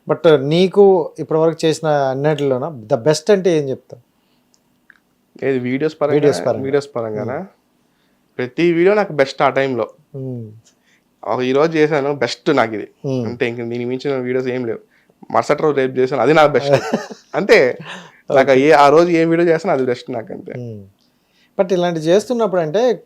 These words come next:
Speaker 1: మనల్ని స్టార్టింగ్ అంటే ఇప్పుడు సినిమా వరకు వెళ్ళిపోతున్నాం అనుకో,
Speaker 2: మ్మ్.
Speaker 1: ఏం చేసినా "ఈడు కమెడియన్ రా, ఈడు తోపురా, తురుమురా"
Speaker 2: మ్మ్.
Speaker 1: అంటారు.
Speaker 2: మ్మ్.
Speaker 1: But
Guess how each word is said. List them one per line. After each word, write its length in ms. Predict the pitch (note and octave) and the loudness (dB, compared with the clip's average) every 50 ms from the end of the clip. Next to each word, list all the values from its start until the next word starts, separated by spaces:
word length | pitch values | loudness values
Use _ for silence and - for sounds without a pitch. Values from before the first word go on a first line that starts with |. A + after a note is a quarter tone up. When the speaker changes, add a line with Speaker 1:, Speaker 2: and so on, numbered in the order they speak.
| _ - | _ -16
Speaker 1:
మనల్ని 520 | E3 D3+ D3 D#3 E3 E3+ E3 E3+ E3+ E3 D#3 | -8 -6 -4 -4 -4 -4 -6 -6 -6 -8 -8
స్టార్టింగ్ 400 | C#3+ - - D3+ E3+ F3+ F#3+ D#3+ | -8 -2 0 0 0 0 -2 -4
అంటే 120 | D#3+ F3+ | -4 -4
ఇప్పుడు 440 | F3 - E3 E3 F3 F#3 F3+ D#3 - - - _ _ | -4 -4 -4 -4 -4 -4 -6 -8 -12 -14 -20 _ _
సినిమా 340 | - - - D#3 F3+ G3 G#3 | -14 -10 -6 -4 -2 0 0
వరకు 300 | G3 F#3 F#3 F#3 F3+ G#3 | 0 0 0 0 -2 -4
వెళ్ళిపోతున్నాం 680 | G3 F#3 F3+ F3 E3 F3+ F3+ D#3+ E3+ _ - D#3 D3+ D3 | -4 -2 -4 -4 -4 -4 -6 -6 -8 _ -18 -12 -10 -10
అనుకో, 380 | C3 B2 A#2+ - C3 D3 F#3+ A#3+ _ _ _ - C3 | -10 -10 -10 -8 -8 -8 -8 -10 _ _ _ -12 -12
Speaker 2:
మ్మ్. 220 | B2 A#2 A#2 A2+ C3 _ _ _ _ _ - | -12 -10 -12 -16 -18 _ _ _ _ _ -10
Speaker 1:
ఏం 320 | D3 C#3 E3 G#3+ B3 C4+ C4 | 0 6 6 6 8 8 4
చేసినా 440 | B3+ A#3+ A3+ G3 A3 A#3 B3 B3+ | 4 4 4 2 -2 -2 -2 0
"ఈడు 120 | A#3+ G#3+ F#3+ | 0 0 2
కమెడియన్ 440 | F#3+ F3+ F#3 G#3 G3+ G#3+ G3+ G3 F#3 | 2 0 2 2 4 2 2 2 0
రా, 240 | G3 G3 G#3 A3 | 2 2 2 2
ఈడు 140 | A3 G#3 F#3 | 2 0 0
తోపురా, 440 | D#3+ F#3 F#3 F#3+ F3+ G3 F#3+ F#3+ G#3 | 0 0 0 0 0 0 2 2 2
తురుమురా" 400 | A3 G#3+ G#3 F3+ F3 F#3 F3+ F#3+ | 2 0 0 0 0 0 0 0
Speaker 2:
మ్మ్. 100 | F#3 E3+ | -2 -2
Speaker 1:
అంటారు. 280 | D#3 D3 C3+ A#2 A2+ - _ _ | -4 -6 -8 -8 -10 -14 _ _
Speaker 2:
మ్మ్. 240 | C3 B2 B2 A2+ A2 | -10 -10 -8 -8 -8
Speaker 1:
But 120 | C3+ D#3 | -8 -4